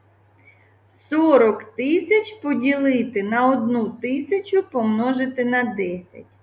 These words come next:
Спочатку ми ділимо на одну тисячу. В числі одна тисяча у нас три нулі. Значить, сорок тисяч ми відкладаємо три останні нулі, у нас залишається число сорок.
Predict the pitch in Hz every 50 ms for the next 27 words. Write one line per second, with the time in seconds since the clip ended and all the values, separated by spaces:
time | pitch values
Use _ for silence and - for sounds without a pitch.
0 | _ _ _ _ _ _ - - - - _ _ _ _ - _ - 262 254 254
1 | - 330 381 415 - - - 403 392 370 339 294 254 226 202 196 190 240 269 311
2 | 302 330 320 311 302 294 294 285 240 202 190 202 196 185 185 208 226 254 254 254
3 | - 208 202 190 190 190 - 196 180 - - - - 170 180 202 - - _ _
4 | _ _ _ 277 311 359 359 - - 311 294 277 269 254 254 254 226 226 214 208
5 | 220 208 196 190 - - - 185 175 175 175 - - 262 269 269 - 359 349 349
6 | - - - 254 254 233 220 220 208 208 - - - - 233 269 302 359 370 339
7 | 320 311 277 226 208 185 170 - - - _ _ - - _ _ _ _ 240 262
8 | 285 285 285 277 277 262 - - - - - 247 240 233 220 202 202 202 226 269
9 | 370 392 - - - - _ _ _ _ _ _ _ _ _ _ _ - 349 359
10 | 359 370 359 381 359 349 311 - - - 233 240 277 330 349 294 294 285 269 -
11 | - 233 240 233 - 214 202 226 247 285 320 330 339 339 339 330 330 330 - -
12 | - - _ _ _ 262 262 285 285 277 254 254 254 - 208 208 202 - - -
13 | 226 208 202 202 196 190 185 180 180 180 175 175 185 262 320 381 440 - - -
14 | 233 214 208 208 196 196 190 185 185 185 185 - 247 254 311 370 403 392 - 392
15 | 392 381 - - - 202 190 - - 190 190 226 269 320 311 - - - - 254
16 | 233 208 190 175 202 - -